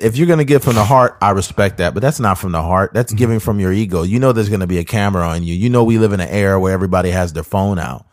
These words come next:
Speaker 2: Mm-hmm.
Speaker 1: right? If you, if you had, uh, put something together like, "Hey, this is the Blueface,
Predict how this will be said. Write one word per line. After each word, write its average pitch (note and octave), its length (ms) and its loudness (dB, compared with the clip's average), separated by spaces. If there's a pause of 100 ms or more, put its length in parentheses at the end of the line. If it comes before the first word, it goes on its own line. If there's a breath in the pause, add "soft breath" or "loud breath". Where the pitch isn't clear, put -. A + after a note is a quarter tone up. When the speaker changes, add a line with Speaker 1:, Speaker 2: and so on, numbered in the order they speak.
Speaker 2:
Mm-hmm. G2+ 260 2 (100)
Speaker 1:
right? G#2 180 2
If G2 140 -2
you, C3 120 6
if G#2+ 340 0
you C3+ 100 4
had, A#2 260 4 (300 soft breath)
uh, F#2+ 120 2
put B2+ 220 2
something A2+ 200 2
together G#2+ 300 2
like, F#2+ 220 0
"Hey, G#2+ 140 0
this G#2+ 200 0
is G2+ 80 -4
the F#2+ 100 -4
Blueface, G2+ 640 -4